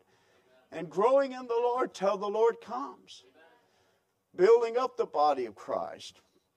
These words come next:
not tearing down the work, uh, not doing what so many do, try to tear down, uh, their knowledge in the faith of God, pull them away.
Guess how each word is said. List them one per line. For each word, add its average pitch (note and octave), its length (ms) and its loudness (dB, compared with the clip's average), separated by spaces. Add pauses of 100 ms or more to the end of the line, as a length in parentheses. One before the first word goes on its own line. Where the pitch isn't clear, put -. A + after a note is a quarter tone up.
(800)
not F#3 280 4
tearing F3+ 460 2
down F3+ 360 2
the C#3+ 80 -2
work, G2+ 260 -8 (1600)
uh, G#2+ 200 -20
not D#3+ 360 0
doing D#3 340 -2 (800)
what D#3 260 -6
so E3 200 -4
many C#3 240 -8
do, A#2 260 -6
try C3+ 320 -6
to G2 160 -8 (720)
tear F3+ 180 -4
down, D3 400 0
uh, A2 200 -12 (760)
their B2+ 200 -6
knowledge C#3 520 -4
in A2+ 140 -12
the A2 80 -14
faith C3 400 -10
of A#2 100 -20
God, A#2 440 -12 (580)
pull F3 320 -2
them C3+ 180 -8
away. C3 440 -8